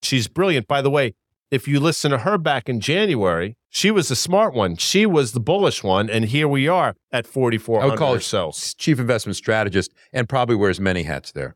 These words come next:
Speaker 2: as
Speaker 1: Many
Speaker 2: well.
Speaker 1: hats.
Speaker 2: Yes.
Speaker 1: Do you wear hats, by the way?
Speaker 2: I, I do wear hats. My head's very big, so it
Speaker 1: That's
Speaker 2: had to be
Speaker 1: big.
Speaker 2: a thank you. Okay.
Speaker 1: Stuart's got a great hat as, a head as well
Speaker 2: He does.
Speaker 1: for
Speaker 2: Amazing
Speaker 1: hats. He's
Speaker 2: hair.
Speaker 1: got great
Speaker 2: Yeah.
Speaker 1: hair,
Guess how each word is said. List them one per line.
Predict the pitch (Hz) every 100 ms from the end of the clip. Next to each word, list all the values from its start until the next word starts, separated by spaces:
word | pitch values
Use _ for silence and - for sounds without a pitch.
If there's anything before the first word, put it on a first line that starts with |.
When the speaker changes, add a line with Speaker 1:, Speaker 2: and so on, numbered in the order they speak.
| _
Speaker 2:
as | -
Speaker 1:
Many | 180 151
Speaker 2:
well. |
Speaker 1:
hats. | 113 90 - -
Speaker 2:
Yes. | 82
Speaker 1:
Do | 180
you | 233
wear | 240 226
hats, | 180 202 - -
by | 190
the | 196
way? | 131 123
Speaker 2:
I, | 143
I |
do | 147
wear | 156 110
hats. | 87 76
My | 110
head's | 117 117
very | 104 117 107
big, | 101 110
so | - 98
it | 92
Speaker 1:
That's | 131
Speaker 2:
had | 113
to | 107
be | 101
Speaker 1:
big. |
Speaker 2:
a | 90
thank | - 92 80
you. | 80 -
Okay. | 90
Speaker 1:
Stuart's | - 269 262 -
got | 135
a | 107
great | 113 104
hat | 101 104
as, | 98 87
a | 127
head | 110 135
as | 117 101
well | 151 180
Speaker 2:
He | 95
does. | 90 87 76
Speaker 1:
for | 82
Speaker 2:
Amazing | 85 85
Speaker 1:
hats. | 98 73
He's | -
Speaker 2:
hair. | 165
Speaker 1:
got | 110
great | 139 196
Speaker 2:
Yeah. | 71 71 -
Speaker 1:
hair, | 139 95 71